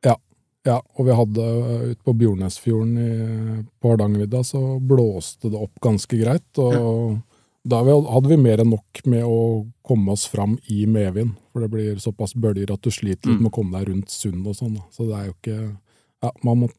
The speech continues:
Speaker 1: ta litt høyde for det også.
Speaker 2: Ja.
Speaker 1: Men, eh, på godværsdager er det jo, og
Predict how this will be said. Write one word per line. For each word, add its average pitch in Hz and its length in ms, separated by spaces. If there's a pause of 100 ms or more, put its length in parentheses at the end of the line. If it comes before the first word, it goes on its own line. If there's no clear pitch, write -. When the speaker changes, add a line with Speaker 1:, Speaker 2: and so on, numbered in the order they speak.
Speaker 1:
ta 123 120
litt 123 160
høyde 98 260
for 107 140
det 98 120
også. 107 160 (160)
Speaker 2:
Ja. 135 100
Speaker 1:
Men, 113 220
eh, 104 640
på 110 80
godværsdager 110 580
er 120 120
det 101 80
jo, 101 240 (200)
og 113 260